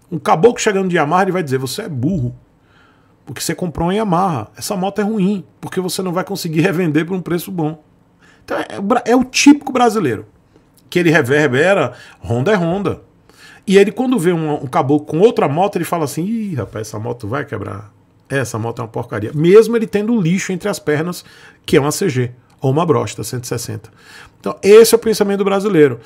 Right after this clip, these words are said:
Então, não adianta, cara. Com isso, não tem como mudar nada. Ele vai continuar comprando Honda, porque ele foi educado, ele foi, ele, gerações, desde o avô dele, compra Honda, ele tá lá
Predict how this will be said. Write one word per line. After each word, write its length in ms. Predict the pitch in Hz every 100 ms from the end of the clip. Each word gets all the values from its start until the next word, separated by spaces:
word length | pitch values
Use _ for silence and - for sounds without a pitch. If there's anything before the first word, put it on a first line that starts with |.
| - _
Então, 160 | - 247
não 80 |
adianta, 500 | 269 226 254 233 190
cara. 360 | 143 123 110 123 -
Com 160 | 226
isso, 440 | 220 254 247 - 139
não 240 | 175 233
tem 200 | - 233
como 220 | - 226
mudar 240 | 214 214 226
nada. 340 | 160 156 117
Ele 120 | 135
vai 120 | 135
continuar 460 | 165 185 - 151 185
comprando 460 | 185 147 147 147 131
Honda, 400 | 113 117 160 175
porque 320 | 147 - 131
ele 160 | 131
foi 180 | 127 123
educado, 800 | 127 185 - 143 143 151 160 180 - - - - -
ele 180 | 135 151
foi, 580 | - 151 151 139 120 120 - _ -
ele, 280 | 120 131 - 127
gerações, 840 | 104 160 185 - - 147 175 196
desde 320 | 131 202 220
o 60 | 208
avô 520 | 170 110 143 185 220
dele, 360 | 160 143 180 175 -
compra 380 | 139 180 170
Honda, 340 | 131 127 151 180
ele 100 | -
tá 160 | 196
lá 400 | 175 143 170 214